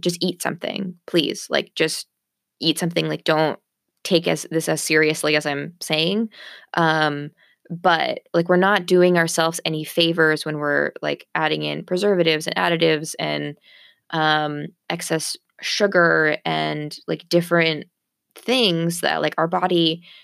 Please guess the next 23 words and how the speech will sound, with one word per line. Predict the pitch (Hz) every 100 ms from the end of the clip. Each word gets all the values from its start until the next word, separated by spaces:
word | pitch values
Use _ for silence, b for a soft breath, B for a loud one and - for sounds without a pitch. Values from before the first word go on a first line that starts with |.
| B
which | 180
is | 180 175
already | 190 202 226 202
struggling | - 185 175 165 156
if | 156
we're | 160
experiencing | 160 - 165 160 160 165
symptoms | - 160 170 156
of, | 151
like, | - -
anxiety | 151 151 143 147
and | 147
depression | 170 160 -
and | 151
chronic | - 175 175
illness, | 220 190 160 156 - B B B
you | 175 175
add | 180 180 190
in | 185 175
foods | 170 202 208 180 170 -
that, | 156 - -
like, | 156 -
aren't | 156 175 175